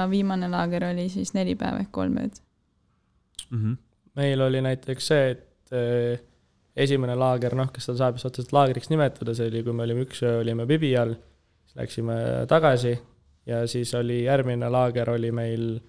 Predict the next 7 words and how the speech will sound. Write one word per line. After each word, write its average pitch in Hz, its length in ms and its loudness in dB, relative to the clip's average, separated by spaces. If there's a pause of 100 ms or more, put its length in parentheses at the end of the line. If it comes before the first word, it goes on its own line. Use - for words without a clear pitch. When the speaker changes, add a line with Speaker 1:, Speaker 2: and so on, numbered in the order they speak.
(680)
Speaker 3:
kas - 480 -4
esmaspäeval 123 560 0
läksime 120 400 -2
ja 120 80 2
reedel 117 320 4
tulime 123 460 2 (920)
ja 113 200 -2